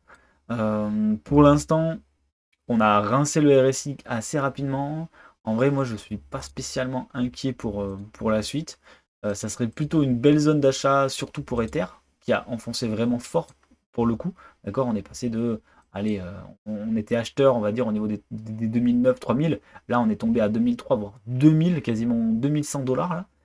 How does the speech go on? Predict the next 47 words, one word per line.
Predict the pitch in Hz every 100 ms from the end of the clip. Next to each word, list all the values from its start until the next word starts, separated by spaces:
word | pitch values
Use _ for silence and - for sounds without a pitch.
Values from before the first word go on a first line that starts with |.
| _ _
Donc, | _ - 123
euh, | 113 110 110 220 214 107 208 208 208 -
fallait, | - 113 123
si | 123 143
vous | 135
étiez | 139 143
devant | 131
vos | 131
postes, | 123 151 135
ben, | 110 104 104 101 _
tant | - 135
mieux | 139
pour | 135 131
vous | 175
si | 214 131
vous | 117
avez | 117 113
pu | -
acheter. | 110 - 190 - - - _ _ 104
Euh, | 104 101
perso, | 101 123 - 147
je | 113
n'y | 117 127
étais | 120 107
pas. | - 127 190
J'ai | 110 104
acheté | 101 -
hier | 101 104
soir, | - 131 - -
hélas. | 113 101 107 151 - - - _ _ -
Et | 104
là, | 98
c'est | - -
là | -
qu'est | 101
l'os. | 104 147 -
Mais | 101
après, | 95 -
c'est | 110
pas | 95
grave, | 98 123
je | 104
vais | 98
racheter | 98 -
aujourd'hui, | 98 92 107
je | 98
pense. | - 147 -